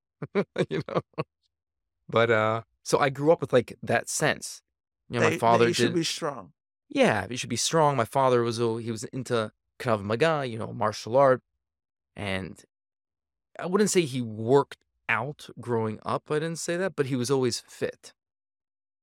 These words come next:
Speaker 1: And like I said, we, you know, my father growing up, he used to be the one also to clean the mikveh. And, uh, I would go with him. And so we would go and go sometimes into, like, the ladies' mikveh, and we would clean, he would make sure the ladies' mikveh is taken care of,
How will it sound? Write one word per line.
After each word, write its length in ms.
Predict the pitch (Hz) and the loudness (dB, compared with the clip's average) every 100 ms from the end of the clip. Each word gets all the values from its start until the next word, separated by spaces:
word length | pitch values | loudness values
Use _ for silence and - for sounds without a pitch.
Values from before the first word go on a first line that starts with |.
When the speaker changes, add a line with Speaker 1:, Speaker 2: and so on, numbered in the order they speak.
| _ _ _ _ 113 | _ _ _ _ -8
Speaker 1:
And 60 | |
like 120 | 120 117 | -2 0
I 60 | |
said, 460 | 110 131 107 95 101 | 2 2 2 -2 -6
we, 60 | 127 | -6
you 140 | 127 | -4
know, 80 | 120 | -4
my 100 | 147 | -4
father 380 | - 123 120 117 | 2 4 4 2
growing 280 | 120 120 117 | 2 0 -2
up, 140 | 110 | -4
he 80 | 113 | -6
used 220 | 113 - | -8 -8
to 40 | |
be 120 | 107 113 | -6 -4
the 100 | 117 | -2
one 160 | 113 | -2
also 240 | 113 - 107 | -2 -4 -6
to 80 | |
clean 240 | - 123 120 | -6 -4 -4
the 80 | 120 | -4
mikveh. 320 | 120 147 139 _ _ _ _ _ _ _ _ _ | -6 -8 -8 _ _ _ _ _ _ _ _ _
And, 380 | - 110 101 98 | -8 -4 -4 -4
uh, 320 | 107 104 107 - | -4 -4 -6 -4
I 100 | 117 | -4
would 120 | 135 | 4
go 140 | 202 | 4
with 100 | 175 | 4
him. 240 | 120 98 - _ _ | 2 -6 -8 _ _
And 100 | - | -8
so 140 | 117 117 | -4 -2
we 80 | |
would 160 | 123 123 | -4 0
go 380 | 120 123 117 117 | 4 4 4 0
and 520 | 113 117 123 113 - _ _ _ | -2 -4 -6 -10 -14 _ _ _
go 120 | 123 | -4
sometimes 400 | 120 123 120 110 | -2 -2 -2 -2
into, 420 | 117 110 113 113 104 | -6 -2 0 0 0
like, 220 | 110 - | -4 0
the 80 | 123 | 2
ladies' 340 | 143 135 110 | 4 4 0
mikveh, 300 | 113 - 107 | -4 -6 -6
and 120 | 113 | -6
we 40 | 117 | -8
would 160 | 127 | -8
clean, 400 | - 117 113 120 - | -6 -4 -4 -6 -6
he 120 | 123 | -6
would 200 | 117 - | -6 -6
make 180 | 123 117 | -4 -2
sure 140 | - 120 | -2 -4
the 140 | 113 | 0
ladies' 180 | 117 113 | 0 -2
mikveh 220 | 110 - | -8 -8
is 80 | - | -8
taken 240 | 101 123 | -6 -4
care 240 | - 208 170 | 2 4 6
of, 200 | 151 | 4